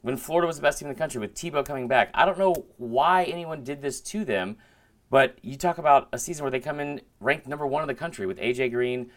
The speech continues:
Matt Stafford, Knowshon Moreno. There's nowhere to go but down <laughs> if you start at number one. And I think after that, it was just, oof. I, he had a lot of ten-win years, man.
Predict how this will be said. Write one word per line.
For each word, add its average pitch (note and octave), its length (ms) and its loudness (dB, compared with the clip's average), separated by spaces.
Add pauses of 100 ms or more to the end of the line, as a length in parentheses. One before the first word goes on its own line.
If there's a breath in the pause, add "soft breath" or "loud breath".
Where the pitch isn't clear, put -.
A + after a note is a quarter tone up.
(160 soft breath)
Matt A2+ 220 2
Stafford, B2 320 2
Knowshon B2 260 -4
Moreno. A#2 460 2 (920 soft breath)
There's C#3+ 220 -2
nowhere B3+ 200 4
to G#3+ 60 2
go G3+ 200 8
but C3+ 200 2
down B2 480 4 (180)
<laughs> - 480 -18
if A#2+ 140 -8
you B2 80 -12
start D3 200 6
at B2+ 80 2
number B2+ 160 0
one. G#2 420 2 (600 soft breath)
And A#2+ 380 4 (840)
I A2+ 100 -2
think - 160 0
after D3+ 240 2
that, C#3+ 260 6
it A2 60 2
was A2 140 -4
just, A#2+ 200 -12 (140)
oof. A#2 320 -8 (240)
I, - 80 -18 (200)
he F#3+ 220 -8
had E3 140 0
a C3+ 80 -4
lot D#3+ 220 -6
of D#3+ 80 -12
ten-win E3 320 -12
years, E3+ 240 -8
man. C#3 200 -10